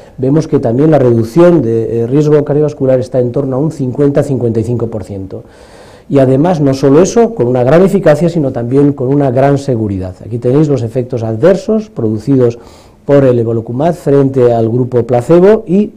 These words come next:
prácticamente no hay efectos adversos, tal vez un aumento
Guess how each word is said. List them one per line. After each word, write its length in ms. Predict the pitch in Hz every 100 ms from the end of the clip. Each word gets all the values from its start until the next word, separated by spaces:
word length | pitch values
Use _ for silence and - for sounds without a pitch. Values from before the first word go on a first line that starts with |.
| _
prácticamente 840 | - 127 - 120 120 135 143 180 180 - -
no 100 | 123
hay 120 | 127 123
efectos 340 | 123 117 117
adversos, 540 | 110 135 190 185 180
tal 180 | 160 131
vez 260 | 135 175 175
un 120 | 135
aumento 560 | 113 131 180 170 190